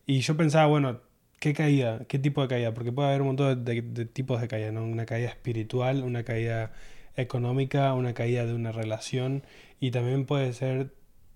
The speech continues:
puede ser provocada esa caída por muchas cosas, ¿no? Puede ser simplemente oposición del adversario, puede ser un error nuestro.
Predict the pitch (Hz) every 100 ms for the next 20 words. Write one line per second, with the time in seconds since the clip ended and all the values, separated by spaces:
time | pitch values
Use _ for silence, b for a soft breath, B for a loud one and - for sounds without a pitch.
0 | - - 135 123 127 135 120 135 131 127
1 | 117 127 127 120 117 120 - 139 117 110
2 | 113 113 120 110 127 123 113 b b b
3 | b - 135 123 123 127 123 123 113 110
4 | 123 123 113 113 113 - 151 160 151 143
5 | 135 120 127 120 113 113 110 120 147 143
6 | - 147 143